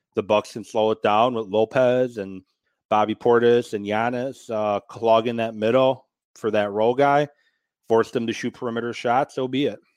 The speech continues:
But I think the Bucks win the series in six overall. Um, I think expecting Middleton and Holiday to play an entire series like they did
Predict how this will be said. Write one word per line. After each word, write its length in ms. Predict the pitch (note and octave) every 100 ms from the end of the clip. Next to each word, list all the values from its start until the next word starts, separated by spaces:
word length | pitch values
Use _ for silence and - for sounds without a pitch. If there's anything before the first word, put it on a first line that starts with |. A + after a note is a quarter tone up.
| _ _ _ _ _ _ _ _ _ _ -
But 260 | G2 G2+ -
I 160 | C#3 F#3+
think 160 | G#3+
the 100 | F3
Bucks 300 | C#3+ C#3 -
win 100 | C3
the 80 | A#2+
series 400 | A#2 A#2 G#2+ G#2+
in 140 | F#2+ F#2+
six 400 | - G2+ - G#2
overall. 540 | F#2 F2+ D#2 - - _ _ _ _
Um, 480 | - G2+ G2+ G2 F#2+ - _ -
I 140 | - B2
think 280 | C3+ C#3+ - - _
expecting 600 | A#2 - - B2+ - B2+
Middleton 640 | A#2+ A#2+ B2+ - B2+ B2 C3
and 600 | A2+ G#2+ G#2+ G#2 G2 G2+ - _ _ _ _ _ _ -
Holiday 540 | A#2+ A#2+ C3+ C3+ C3+
to 600 | C3 - B2+ A#2 A#2 A2 G#2 _ _
play 240 | - A#2+ A#2+
an 60 |
entire 460 | A2 G#2 - B2+ B2
series 460 | - A#2 A#2+ A#2+
like 160 | A2 G#2
they 160 | A2+ G2
did 420 | F#2 G#2 A#2+